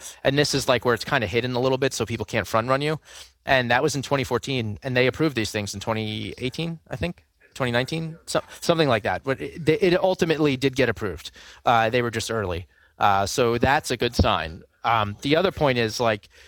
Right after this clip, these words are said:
if you look at bido, which is the first spot, uh, futures Bitcoin E T F in the U S, that thing got one and a half billion dollars in two days. That has ninety-six percent of the Bitcoin futures E T F assets and ninety-nine, <laughs>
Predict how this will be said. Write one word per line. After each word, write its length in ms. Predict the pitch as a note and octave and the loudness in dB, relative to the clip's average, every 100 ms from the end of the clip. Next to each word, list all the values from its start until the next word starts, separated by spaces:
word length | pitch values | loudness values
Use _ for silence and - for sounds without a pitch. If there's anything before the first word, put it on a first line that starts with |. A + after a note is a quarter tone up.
| - _ _ - | -20 _ _ -2
if 180 | D#3 D3+ | 0 2
you 180 | F3 | 4
look 180 | D#3 D#3 C3+ | 2 2 0
at 120 | G#2 | 0
bido, 300 | A#2+ A2 G2 | 2 2 0
which 140 | G2 | -2
is 80 | A2+ | -6
the 80 | G#2 | -4
first 180 | A2+ - | -4 -2
spot, 340 | - F#2+ - | 0 -2 0
uh, 140 | A#2 | -2
futures 420 | G#2+ A#2+ - G#2+ G2 | -2 -4 -4 -6 -4
Bitcoin 360 | G#2 - G2+ | -4 -4 -6
E 60 | G2+ | -6
T 140 | - | -4
F 120 | F#2 | -4
in 80 | G2+ | -4
the 60 | G2 | -4
U 120 | G#2 | -2
S, 220 | F#2 - | -2 -2
that 160 | B2 A#2+ | 0 2
thing 180 | C3+ B2 | 0 2
got 220 | A#2 G#2+ | 0 0
one 160 | A#2 | -2
and 80 | A2 | -2
a 20 | |
half 140 | A2 F#2+ | -2 -2
billion 240 | G#2 F#2+ | -4 -2
dollars 280 | F2+ F2+ F#2 | -2 -2 -4
in 60 | F2+ | -8
two 160 | E2+ | -10
days. 420 | C#2 A#1+ E2 - - | -10 -10 -12 -12 0
That 160 | A2+ | 0
has 400 | G#2 A#2 G#2 G2 | 2 2 2 0
ninety-six 1600 | A2+ A2+ B2 A#2+ A2+ G#2+ - - - - - A#2+ - - - - - | -2 -2 -2 -4 -6 -6 -4 -4 -4 -6 -2 -2 -2 -6 -6 -8 -8
percent 520 | A#2+ - A#2 A2 - | -6 0 0 0 -2
of 480 | - A#2 A2+ A2 A#2 | 0 2 2 -2 -6
the 100 | A2 | -6
Bitcoin 340 | A#2 - A#2+ | -6 -4 -4
futures 300 | - - A2+ | -6 -8 -6
E 80 | A#2 | -4
T 140 | A#2+ | -2
F 100 | A2 | 2
assets 540 | A#2 G#2+ A#2 A2 - - - - - | 4 2 2 -2 -4 -12 -14 -20 -6
and 460 | - A2 G#2+ G#2 G#2+ | 0 2 0 -2 -2
ninety-nine, 800 | A2 A2+ A2 A2 G#2 G#2+ A2 | -2 -2 -6 -6 -2 -2 -4
<laughs> 20 | - | -6